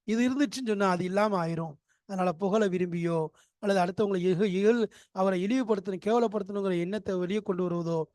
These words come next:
அல்லது வார்த்தைகளால் அவர்களை குத்துவது, மனம் உடைப்பதோ அல்லது மற்ற விஷயங்களை விரும்புவதோ இதுவெல்லாம் நம்முடைய அமல்களை வீணாக்கிவிடும், எந்த கூலியிலும் இல்லாமல் செய்துவிடும் என்பதை அல்லாஹ் தஆலா விளக்கி காண்பித்து விட்டான்.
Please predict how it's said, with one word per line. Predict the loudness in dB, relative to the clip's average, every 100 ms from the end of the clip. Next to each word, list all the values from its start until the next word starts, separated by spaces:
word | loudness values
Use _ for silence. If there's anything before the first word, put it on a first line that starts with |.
| _ _ -2
அல்லது | 0
வார்த்தைகளால் | 6 8 6 4 2 4 4
அவர்களை | 2 -4
குத்துவது, | -8 0 0 2
மனம் | 0 -2 0
உடைப்பதோ | 2 0 2 0 2 0 -4 -20 _
அல்லது | -2 0 0
மற்ற | -2 -2 -2
விஷயங்களை | -2 -4 -2 0
விரும்புவதோ | 0 -2 0 0 2 0 -2 -8 _ _
இதுவெல்லாம் | -4 -2 4 6 6 4 -8 _ _
நம்முடைய | -8 -2 0
அமல்களை | 0 2 2 2
வீணாக்கிவிடும், | 2 0 0 0 -2 0 0 -2 _ _ -2
எந்த | 0 2
கூலியிலும் | 0 0 2 2 0 -2
இல்லாமல் | 2 2 2 0
செய்துவிடும் | 0 0 -2 -4
என்பதை | -4 -2 -2 -4 -10 -20 -4
அல்லாஹ் | 4 4 4
தஆலா | 2 2
விளக்கி | 2 0 -2
காண்பித்து | 0 0 0 0
விட்டான். | -4 6 6